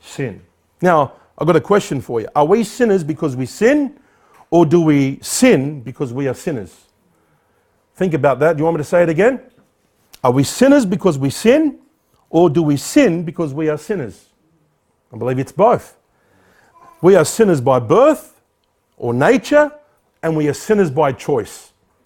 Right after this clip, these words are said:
Okay? You perhaps would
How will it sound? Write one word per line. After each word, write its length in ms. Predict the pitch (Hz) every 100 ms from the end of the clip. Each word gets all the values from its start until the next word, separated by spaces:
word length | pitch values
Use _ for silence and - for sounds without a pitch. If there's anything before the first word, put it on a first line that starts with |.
| _ _ _ - 107
Okay? 440 | 98 139 185 220 - _ _ _ _ -
You 480 | 151 165 147 123 - _
perhaps 340 | - 165 160
would 240 | 135 120